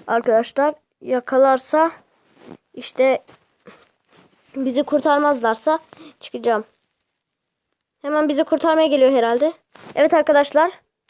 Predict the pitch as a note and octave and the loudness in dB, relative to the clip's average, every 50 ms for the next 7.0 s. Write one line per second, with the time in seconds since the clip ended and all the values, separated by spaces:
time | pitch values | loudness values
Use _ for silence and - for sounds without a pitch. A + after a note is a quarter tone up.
0 | _ _ _ _ _ _ _ _ _ _ _ _ - - C4+ D#4 E4+ E4 D#4+ D#4+ | _ _ _ _ _ _ _ _ _ _ _ _ -4 -2 0 0 0 0 0 0
1 | C#4 E4 - - E4 D4 - D#4+ D#4+ D#4 D#4+ C#4 B3+ D#4+ E4 D#4+ D4 C#4 C4+ C#4 | -2 -2 0 0 -2 0 0 0 0 0 0 0 2 2 4 4 4 2 2 2
2 | B3+ F#4 F#4 D4 C#4+ C#4+ C#4+ - D4 C#4+ C4+ B3+ - - _ _ - B3 D4 F4 | 2 2 2 2 2 0 0 0 0 0 0 -2 -4 -10 _ _ -4 -4 -4 -4
3 | - _ _ _ _ _ _ _ _ _ _ _ _ _ _ _ _ _ _ _ | -4 _ _ _ _ _ _ _ _ _ _ _ _ _ _ _ _ _ _ _
4 | _ _ _ _ _ _ _ _ _ _ _ - - D4 C4 - - C#4+ C4+ C#4 | _ _ _ _ _ _ _ _ _ _ _ -8 -6 -6 -4 -2 0 -2 0 2
5 | D4+ C#4 A#3+ A#3+ B3+ B3+ D#4 C4+ B3 C#4 C4 - - C#4+ C4+ C4 - C#4+ C4 C4 | 4 4 6 4 4 2 0 0 -2 -4 -6 -4 -2 -2 0 0 2 0 0 0
6 | - B3+ - C4 A#3+ C4 C4 C#4 B3+ A#3+ A3+ G#3+ G#3 G3 G3 G3 - - C4+ C#4+ | -2 -6 -6 -4 -4 -2 0 0 0 0 0 0 -2 -2 -4 -6 -4 -4 -4 -4